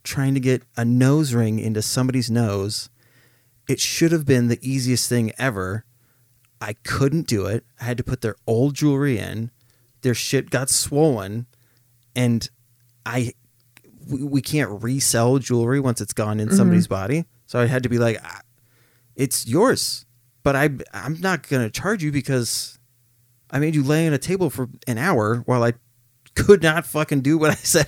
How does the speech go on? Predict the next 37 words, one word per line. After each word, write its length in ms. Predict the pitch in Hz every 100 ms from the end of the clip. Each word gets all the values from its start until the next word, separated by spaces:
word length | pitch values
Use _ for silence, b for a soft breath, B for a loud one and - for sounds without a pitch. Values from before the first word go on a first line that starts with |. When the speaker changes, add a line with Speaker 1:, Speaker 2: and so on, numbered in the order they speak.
| -
Speaker 1:
I 60 |
could 180 | 147 143
do." 400 | 151 175 127 123 b b b b b b b b -
And 320 | 143 139 127
it's, 400 | - 131 139 - - _ _ _ _ _ -
I 100 | 123
hate, 600 | - - 135 147 156 -
hate, 300 | - 127 113
hate 280 | 104 110 98
letting 300 | 104 101 92
people 240 | 95 - -
down. 320 | - - 127 _ _ -
Speaker 2:
Mm-hmm. 420 | 180 175 170 170 - _ -
Speaker 1:
And 160 | - 123
that 140 | 131
was 320 | 110 107 - - _ -
letting 500 | 135 120 107 101 - _ _ -
multiple 520 | 123 143 127 - 113
people 280 | 107 98 98
down. 380 | 95 69 - - _ b b b b b b b
And 140 | - 131
as 60 |
soon 160 | 117 143
as 80 | 131
they 80 | 127
walked 260 | 123 123
out 100 | 120
the 60 | -
door, 220 | 117 123
I 20 |
was 120 | 104 110
just 160 | 92
like, 200 | 90 92 _ _
"Ugh, 240 | B B B B B B _ _ _ _ _ _ _ _ _ _
I 40 | -
can't 380 | - 123 120 - -
fucking 760 | - - - 120 - 113 113